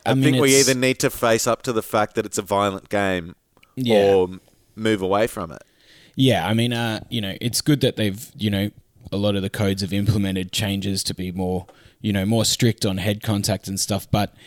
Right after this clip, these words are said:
Speaker 1: it, you know, I think it's, it's all a bit of a fantasy that it, you know, uh, c-, contact of the head's just gonna magically disappear from all these sort of sports. You know, it's,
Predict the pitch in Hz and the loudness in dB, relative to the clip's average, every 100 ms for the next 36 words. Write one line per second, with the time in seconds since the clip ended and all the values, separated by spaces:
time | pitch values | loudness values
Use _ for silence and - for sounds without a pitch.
0 | - - - - - - 113 - - 113 | -20 -20 -20 -20 -8 -2 -2 -2 -6 -4
1 | 95 - - _ _ - 117 135 107 107 | -4 -8 -12 _ _ -8 -2 0 -2 -4
2 | - - - - 147 110 98 95 - 104 | -6 -6 -2 2 2 2 0 -2 -2 -2
3 | 95 - 95 90 92 - _ _ - - | -2 -2 -2 -2 -6 -8 _ _ -14 -14
4 | - - - - 104 92 90 - - - | -18 -20 -20 -12 -8 -6 -8 -12 -18 -18
5 | _ - _ _ - - 98 90 - - | _ -20 _ _ -14 -4 0 0 -4 -8
6 | - - - - - 104 110 - 95 92 | -10 -10 -10 -4 -2 0 -2 -2 -4 -2
7 | 98 82 98 - - - - - - - | -2 -2 -4 -6 -6 -14 -20 -20 -20 -2
8 | 107 98 85 - 110 101 104 - 98 95 | 2 2 -2 -4 0 0 0 -2 -2 -2
9 | - - 98 90 101 87 82 87 - 80 | -2 -2 -2 -4 -6 -8 -8 -6 -4 -4
10 | - 104 90 82 - 92 95 101 - | -6 -4 -4 -4 -2 0 2 0 -2